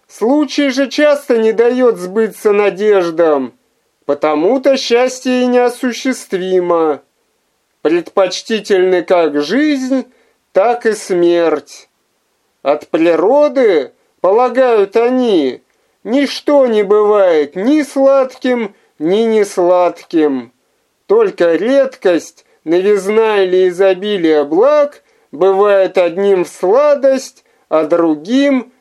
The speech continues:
не в сладость. Бедность и богатство к наслаждению не имеют никакого отношения, ибо нет разницы между наслаждением богача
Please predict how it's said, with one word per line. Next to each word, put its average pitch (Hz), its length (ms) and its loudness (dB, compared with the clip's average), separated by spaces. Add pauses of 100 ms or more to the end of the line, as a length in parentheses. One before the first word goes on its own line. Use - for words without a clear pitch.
не 185 340 2
в - 60 -12
сладость. 160 1160 -2 (680)
Бедность 196 800 -2
и 190 80 0
богатство 262 1120 0 (200)
к - 80 -4
наслаждению 240 1000 0
не 262 220 0
имеют 269 360 0
никакого 262 800 0
отношения, 185 1200 0 (340)
ибо 170 360 0
нет 196 340 0
разницы 262 1040 0 (120)
между 180 420 0
наслаждением 180 1040 0
богача 165 920 0